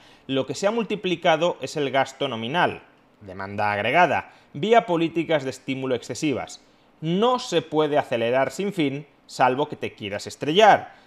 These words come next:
Y eso es lo que han hecho los gobiernos estadounidense y europeos, los bancos centrales durante los últimos años.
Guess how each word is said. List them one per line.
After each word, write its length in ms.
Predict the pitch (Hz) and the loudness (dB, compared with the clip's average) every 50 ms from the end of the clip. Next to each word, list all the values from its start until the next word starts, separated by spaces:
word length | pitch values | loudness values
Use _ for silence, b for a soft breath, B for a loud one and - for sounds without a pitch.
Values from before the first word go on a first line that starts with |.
| B B | B B
Y 200 | 117 131 180 214 | 2 6 6 6
eso 440 | 202 - - 147 147 170 180 - - _ _ - | 6 4 2 2 2 2 2 -2 -8 _ _ -10
es 140 | 117 117 107 | -8 -6 -4
lo 160 | 123 123 120 | -2 -4 -2
que 100 | - 123 | -2 -2
han 140 | 113 113 131 | -2 0 0
hecho 500 | 160 180 143 - - - 123 139 147 - - - | 0 0 0 -2 -4 -2 -2 -2 -2 -4 -10 -10
los 220 | - 131 160 160 156 | -4 -4 -2 -2 0
gobiernos 840 | 160 156 147 170 180 180 147 131 120 123 139 156 - - - _ _ _ - | -2 0 2 2 2 2 2 0 -4 -4 -4 -6 -8 -12 -20 _ _ _ -20
estadounidense 1080 | - - - 92 95 98 101 113 135 156 165 165 147 - - 117 120 123 123 117 - | -18 -12 -10 -10 -10 -8 -6 -2 0 0 0 0 -4 -6 -6 -4 -4 -2 -2 -4 -6
y 140 | - 104 107 | -8 -10 -10
europeos, 800 | 98 92 92 104 110 - 196 196 185 160 147 151 165 160 - - b b b b b b | -10 -10 -8 -8 -6 -2 0 2 4 4 4 4 2 0 -4 -12 b b b b b b
los 160 | 127 131 127 | -4 -2 0
bancos 300 | 147 165 170 - 156 - | 2 2 2 2 -2 -2
centrales 720 | - 139 135 131 175 196 196 180 160 147 156 165 147 113 | -2 -4 -2 4 8 8 8 10 8 6 2 0 -2 -4
durante 320 | 113 113 113 113 113 - 113 | -8 -6 -6 -6 -6 -6 -6
los 200 | 113 117 - - | -6 -6 -6 -8
últimos 360 | 123 113 131 135 139 131 - | -10 -8 -8 -8 -6 -4 -2
años. 340 | 226 220 156 113 95 - | -2 -2 -2 -4 -8 -10